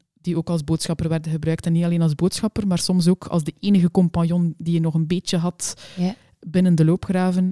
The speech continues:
Speaker 1: Ehm, er is daar al een beetje over geschreven. Ehm, we zijn begonnen met een gedicht. Eh, en er is nog een gedicht dat waarschijnlijk bekender is dan dit. En dat is In Flanders Fields van John
Speaker 2: Mhm.
Speaker 1: McCrae. En er is een boek, eh, er is onderzoek gedaan, ehm, naar zijn paard,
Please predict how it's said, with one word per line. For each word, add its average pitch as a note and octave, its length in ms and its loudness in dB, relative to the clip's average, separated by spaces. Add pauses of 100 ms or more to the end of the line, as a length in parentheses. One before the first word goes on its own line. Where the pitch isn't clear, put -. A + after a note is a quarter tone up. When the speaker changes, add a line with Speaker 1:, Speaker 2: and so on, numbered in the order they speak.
Speaker 1:
Ehm, D3+ 580 0
er D#3+ 80 -2
is D#3 80 0
daar D3+ 100 -2
al - 100 -6
een C#3+ 100 -4
beetje F3+ 300 -2
over E3+ 160 0
geschreven. D#3+ 680 -2 (120)
Ehm, C#3 340 -4 (300)
we E3 80 -2
zijn D#3 160 2
begonnen F#3 280 2
met G3 140 0
een F#3+ 80 2
gedicht. F#3+ 520 -4 (420)
Eh, E3+ 320 0
en D#3 100 0
er D3 100 -4
is D3 140 -4
nog D3 160 0
een F3 80 4
gedicht E3+ 320 -2
dat C#3+ 80 -4
waarschijnlijk C#3 400 -2
bekender D#3 380 0
is C#3+ 100 2
dan C3 140 -2
dit. - 260 -2
En D3+ 80 -2
dat C3+ 80 0
is - 140 -8
In D3+ 140 0
Flanders G#2+ 460 -4
Fields - 460 -2
van D#3+ 140 -2
John D#3 180 0
Speaker 2:
Mhm. F3+ 100 -2
Speaker 1:
McCrae. F#3 300 -8 (360)
En F#3 120 4
er F#3 80 6
is F#3 100 6
een E3 120 6
boek, - 320 -6
eh, D3+ 240 -2
er B2 180 -4
is D#3 100 -2
onderzoek F3 380 2
gedaan, D#3 360 -2 (100)
ehm, C#3 440 -2 (840)
naar E3 160 4
zijn D#3+ 180 2
paard, - 380 -4